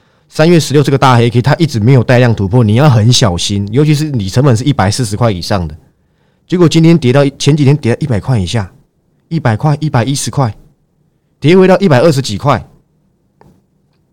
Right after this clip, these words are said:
你一张都不敢买，但我就是敢 cover，因为我的操作不是涨上去狂讲，我相信我在盘后也已经跟你讲过，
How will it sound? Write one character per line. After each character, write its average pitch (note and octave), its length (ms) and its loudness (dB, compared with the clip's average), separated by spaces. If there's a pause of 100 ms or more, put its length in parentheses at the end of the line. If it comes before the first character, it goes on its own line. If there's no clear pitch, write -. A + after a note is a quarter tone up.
(520)
你 F#2 120 -20
一 A#2 80 -6
张 G2+ 220 -2
都 G2 100 -2
不 F#2 80 -8
敢 D2+ 200 -10
买， D2+ 200 -12 (1200)
但 C3 160 -2
我 G2 120 -2
就 A#2 100 -6
是 A2 100 -4
敢 F2 200 -6
cover， F2 380 -6 (1200)
因 D3 120 -2
为 E3 60 2
我 A#2+ 140 2
的 G#2 80 -2
操 B2 220 -2
作 B2 160 0
不 A2+ 140 -6
是 C3 100 0
涨 F#2+ 200 -2
上 B2 160 0
去 A2+ 260 -2 (100)
狂 A2+ 300 0
讲， F2+ 280 -2 (1000)
我 A#2+ 160 -4
相 F3 240 -2
信 E3+ 200 2
我 A2 60 2
在 C#3+ 100 0
盘 G#2+ 260 0
后 B2+ 160 2
也 G#2+ 100 0
已 G#2 60 0
经 G2+ 120 -2
跟 G#2+ 120 0
你 G#2+ 40 0
讲 D#2 220 -6
过， F#2 260 -6